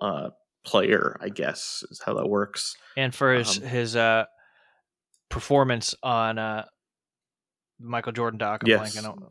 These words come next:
Speaker 2: The Last
Speaker 1: Yeah, I mean, if it
Speaker 2: Dance.
Speaker 1: wasn't for that, people would have forgot he even existed. But,
Speaker 2: Yeah.
Speaker 1: uh,
Speaker 2: Well,
Speaker 1: that,
Speaker 2: they
Speaker 1: that
Speaker 2: watched
Speaker 1: is
Speaker 2: it like, "Oh, yeah."
Speaker 1: <laughs> It is a neat thing that some international players that would never make it as N B A players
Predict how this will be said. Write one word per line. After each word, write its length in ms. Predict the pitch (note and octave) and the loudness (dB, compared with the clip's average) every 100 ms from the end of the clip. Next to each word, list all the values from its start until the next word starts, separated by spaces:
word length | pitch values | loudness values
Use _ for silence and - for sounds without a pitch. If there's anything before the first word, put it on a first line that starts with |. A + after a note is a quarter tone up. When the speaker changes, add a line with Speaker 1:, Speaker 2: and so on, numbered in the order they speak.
| - G#2 | -20 -12
Speaker 2:
The 60 | |
Last 300 | A2+ A2+ A2+ | -6 -4 -2
Speaker 1:
Yeah, 60 | - | 0
I 20 | |
mean, 160 | G#2+ A2 | 2 2
if 80 | A2 | 4
it 20 | |
Speaker 2:
Dance. 80 | B2 | 4
Speaker 1:
wasn't 220 | B2 A#2+ | 4 2
for 120 | B2 | 4
that, 500 | A#2 A2+ - - - | 6 8 6 0 -6
people 200 | A#2 G#2 | -2 4
would 100 | G#2+ | 4
have 60 | G2+ | 4
forgot 300 | G2+ G#2 G#2 | 4 4 4
he 80 | G#2+ | 2
even 160 | G#2+ | 2
existed. 480 | G#2 G#2+ - E2 - - | 2 2 0 -4 -8 -8
But, 200 | - - - | -10 -10 -10
Speaker 2:
Yeah. 160 | D3 - - - - | -8 -8 -10 -16 -8
Speaker 1:
uh, 100 | - | 0
Speaker 2:
Well, 80 | G#2 | 6
Speaker 1:
that, 40 | B2 | 6
Speaker 2:
they 40 | |
Speaker 1:
that 40 | C3+ D#3 | 8 8
Speaker 2:
watched 80 | F3+ | 8
Speaker 1:
is 60 | C#3 | 6
Speaker 2:
it 60 | B2+ | 2
like, 160 | B2 E3+ | 4 6
"Oh, 160 | A#3 | 6
yeah." 380 | C4+ C#4 A#3+ E3+ | 6 6 6 6
Speaker 1:
<laughs> 420 | D3+ G#2+ G#2 - - - _ - - - - | 2 -2 -4 -6 -6 -10 _ -20 -20 -2 6
It 100 | E3 | 6
is 140 | E3+ | 6
a 40 | |
neat 240 | C#3+ D#3 - | 4 4 6
thing 260 | C3+ A#2 | 6 6
that 140 | G#2 G2+ | 4 4
some 340 | A#2+ A2 - - | 2 2 0 0
international 460 | C#3+ C3+ C3 B2+ | 4 6 6 2
players 320 | A2 A#2+ A#2+ G#2 | 6 6 6 6
that 80 | |
would 80 | G#2+ | 6
never 220 | A2+ G#2+ | 6 6
make 240 | G2+ G#2+ A#2 | 6 6 4
it 80 | - | 4
as 260 | G#2+ G#2 | 2 2
N 220 | - G#2 | 2 2
B 160 | G#2 G2 G2+ | 4 6 4
A 40 | |
players 500 | B2+ B2 C3 C3+ | 6 6 6 4